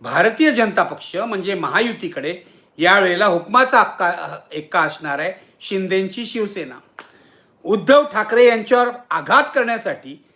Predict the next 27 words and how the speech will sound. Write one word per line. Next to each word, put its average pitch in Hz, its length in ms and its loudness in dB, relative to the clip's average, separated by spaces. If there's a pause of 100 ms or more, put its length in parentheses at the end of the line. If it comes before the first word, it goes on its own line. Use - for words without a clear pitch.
(180)
शिवसेना 185 460 0
फोडण्यात 175 500 -4
आली, 226 200 -2 (420)
शिंदेंच्या 196 540 -2
सेनेला 151 400 -2
जन्म 202 340 0
देण्यात 220 340 2
आला, 202 180 -4 (360)
शिंदेला 180 540 -2
सिम्बॉल 196 440 4
देण्यात 226 300 0
आलं, 208 160 0
शिंदेना 175 540 -2 (320)
नाव 226 300 6
देण्यात 196 340 -2
आलं. 139 180 -6 (1200)
यावेळेला 220 540 4
महापालिका 220 640 2
निवडणुकीमध्ये 151 840 -6 (540)
शिंदेंचा 233 680 0
उपयोग 240 400 4 (220)
तोच 285 300 6
आहे 285 120 6
भाजपला 190 760 -4 (540)
की 247 180 0
मराठी 226 540 2
मतदारसंघामध्ये 180 1120 0